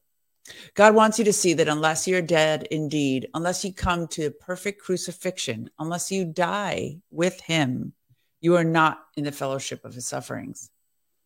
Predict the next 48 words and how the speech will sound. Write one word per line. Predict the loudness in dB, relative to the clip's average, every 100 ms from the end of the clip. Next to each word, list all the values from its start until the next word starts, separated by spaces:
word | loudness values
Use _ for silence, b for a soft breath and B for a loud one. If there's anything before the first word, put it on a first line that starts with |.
| -6
May | 2 4
God | 6 6
move | 4 0
upon | -2 -2 -2
us | -2 -2
in | -2
this | -2 -2
life | 0 0 -2
to | -4
bring | -2 -2
us | -4
to | -4 -6
an | -6 -8
absolute | -10 -6 -4 -2 -4 -4
death, | -2 -2 -4 -14 -18 _ _ _
not | -2 0
merely | 2 4 2
to | 0
talk | -6 -12 -10
about | -10 -10 -12
it. | -14 -20 _ _ _
In | 0 2
this | 2 2
way, | 0 0
Christ's | -4 -2 0 0 -2
life | -2 -2
may | -2 -2
be | -2 -2 -2
made | 0 0 0 0 -2
manifest. | -4 -4 -6 -6 -6 -8 -16 _ _ _ _ _ _ 2
The | 6
Lord | 8 8 6
wants | 4 2 0
us | -4
to | -4 -6
understand | -4 -6 -2 -2 -2 -2
that | -4
we | -2 0
must | 0 -2
come | -2 0 0
to | 0 -2
a |
place | -2 0 0 0
where | -4 -4
our | -4
natural | 0 0 -2 -6 -4
life | -4 -4
ceases, | -2 -2 -2 -2 -4 -8